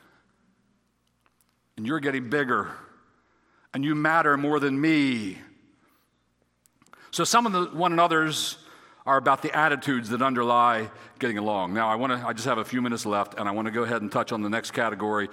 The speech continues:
Some of the one another's are also about edifying one another. They're about edifying one another.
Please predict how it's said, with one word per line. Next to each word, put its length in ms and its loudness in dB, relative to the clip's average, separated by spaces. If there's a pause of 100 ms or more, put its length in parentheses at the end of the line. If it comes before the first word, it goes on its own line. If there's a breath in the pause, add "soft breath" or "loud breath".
(160 loud breath)
Some 220 0
of 60 -2
the 60 -4
one 180 -2
another's 340 -2
are 100 2
also 280 0
about 420 -2
edifying 760 0
one 140 -4
another. 380 -4 (800 soft breath)
They're 100 4
about 340 2
edifying 800 2
one 140 -2
another. 400 -2